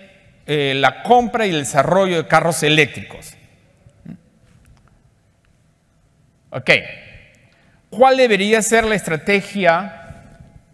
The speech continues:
de los países en esta región del planeta en los próximos diez años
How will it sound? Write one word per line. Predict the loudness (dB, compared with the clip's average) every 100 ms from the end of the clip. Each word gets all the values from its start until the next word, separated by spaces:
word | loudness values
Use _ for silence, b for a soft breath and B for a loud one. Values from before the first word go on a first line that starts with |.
| _ _ -20 -20 -20 -12
de | -6 2 4 4 2 0
los | -2 2
países | 2 2 -2 -6 -6 -4
en | -2
esta | 2 4
región | 2 0 0 0 0
del | -4 -6
planeta | -6 -4 -6 0 0 0 -4 -18 -20 -20 -20 _
en | -10 -8
los | -6
próximos | -4 -4 -4 -6 -4
diez | -4 0
años | 2 2 -2 -6